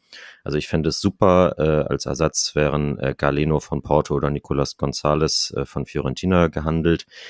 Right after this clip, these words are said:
Und, äh, Felix sagt, „Mein Take zu Chiesa, ich denke, er geht zur Roma.“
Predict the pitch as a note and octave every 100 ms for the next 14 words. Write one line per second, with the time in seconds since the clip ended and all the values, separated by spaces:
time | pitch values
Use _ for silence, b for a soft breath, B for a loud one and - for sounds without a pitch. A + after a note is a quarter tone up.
0 | B B B B _ D#2+ D2+ - C#2+ -
1 | F2 E2 - - D#2 - - D#2 D#2+ -
2 | E2+ E2+ - - D2+ - - F2 E2+ F2
3 | - - D#2 D#2+ - - D2+ E2+ - -
4 | D#2+ C#2+ F2 F#2 E2 A2 D3